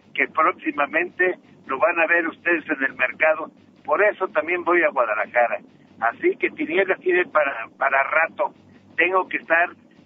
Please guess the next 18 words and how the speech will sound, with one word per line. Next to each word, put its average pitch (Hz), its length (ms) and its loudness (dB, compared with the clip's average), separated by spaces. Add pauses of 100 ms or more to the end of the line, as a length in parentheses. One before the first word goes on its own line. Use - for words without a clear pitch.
(400)
trabajando 170 840 2
porque 127 420 -6
si 143 180 -16
no, 202 340 2 (360)
me 139 120 2
voy 196 220 4
a 190 60 4
entumir 175 420 0
en 175 140 0
casa. 170 440 0 (300)
Hay 185 160 2
que 185 160 -4
trabajar 147 640 0 (400)
y - 200 -4
hay 165 160 2
que 160 180 -6
seguir 156 320 0
adelante. 127 580 0